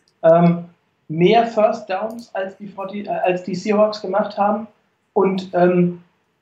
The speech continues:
das immer noch, ich sag jetzt auch mal moderat, äh, gegen, äh, den Lauf auch relativ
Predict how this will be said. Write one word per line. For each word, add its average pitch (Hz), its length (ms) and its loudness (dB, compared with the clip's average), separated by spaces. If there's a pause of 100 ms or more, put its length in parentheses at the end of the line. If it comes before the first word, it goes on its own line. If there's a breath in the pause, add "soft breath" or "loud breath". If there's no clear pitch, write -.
(400)
das 196 260 2
immer 220 200 2
noch, 220 180 2
ich 180 100 -10
sag 190 180 -6
jetzt - 160 -12
auch 180 100 -8
mal 180 220 -2
moderat, 170 920 0 (400)
äh, 180 360 -2 (260)
gegen, 190 800 0
äh, 170 480 2 (220)
den 180 240 6
Lauf 170 320 4
auch 165 340 -2 (260)
relativ 233 760 0